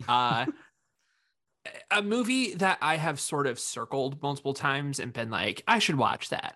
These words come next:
Speaker 1: I should watch that." Uh, and I just kinda never did, but really, really just a lovely, lovely film.
Speaker 2: Oh, yeah.
Speaker 1: Uh, When Harry Met Sally. Get outta here. Come on. It's,
Speaker 2: Yeah.
Speaker 1: it's
Speaker 2: Yeah.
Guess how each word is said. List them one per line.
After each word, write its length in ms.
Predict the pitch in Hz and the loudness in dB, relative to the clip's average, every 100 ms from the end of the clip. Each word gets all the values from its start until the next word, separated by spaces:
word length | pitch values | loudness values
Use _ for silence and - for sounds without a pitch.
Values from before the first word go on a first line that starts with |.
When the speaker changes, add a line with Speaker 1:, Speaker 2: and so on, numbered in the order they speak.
| - | 2
Speaker 1:
I 140 | 226 | 4
should 200 | 208 165 | 4 2
watch 380 | 131 113 104 - | 4 4 2 -2
that." 300 | - - - - | -6 -6 -10 -2
Uh, 260 | 123 113 110 | 2 2 2
and 120 | 104 | 0
I 60 | 107 | 0
just 160 | - | -2
kinda 160 | - 123 | 0 -2
never 280 | 110 98 80 | -2 -4 -6
did, 520 | - 113 123 131 123 | 0 4 6 4 2
but 300 | 107 101 - - _ _ _ _ _ _ _ - | 0 0 -2 -8 _ _ _ _ _ _ _ -4
really, 380 | 143 135 117 - | 2 4 4 2
really 340 | 139 147 120 | 4 4 4
just 200 | 110 113 | 2 -2
a 60 | 127 | -2
lovely, 440 | 113 107 107 101 135 147 | -2 -4 -4 -6 -6 4
lovely 280 | 151 131 120 | 6 6 2
film. 440 | - 110 107 117 - - | 2 0 0 -4 -14 -8
Speaker 2:
Oh, 40 | |
yeah. 200 | 131 98 - _ _ _ - | -6 -6 -12 _ _ _ 2
Speaker 1:
Uh, 320 | 139 131 123 | 4 6 6
When 160 | 143 147 | 6 6
Harry 240 | 160 151 | 6 4
Met 180 | 147 - | 2 0
Sally. 540 | 135 120 120 117 117 - _ _ _ _ _ _ _ _ _ _ _ _ _ _ _ | 0 2 2 0 -4 -12 _ _ _ _ _ _ _ _ _ _ _ _ _ _ _
Get 100 | 294 | 0
outta 140 | 226 113 | 0 0
here. 200 | - - - - | -6 -10 -2 4
Come 100 | 226 | 4
on. 220 | - 139 - _ | 4 -2 -12 _
It's, 100 | - | -2
Speaker 2:
Yeah. 140 | 170 101 | 0 0
Speaker 1:
it's 240 | - - - | -2 -2 4
Speaker 2:
Yeah. 180 | 160 | 6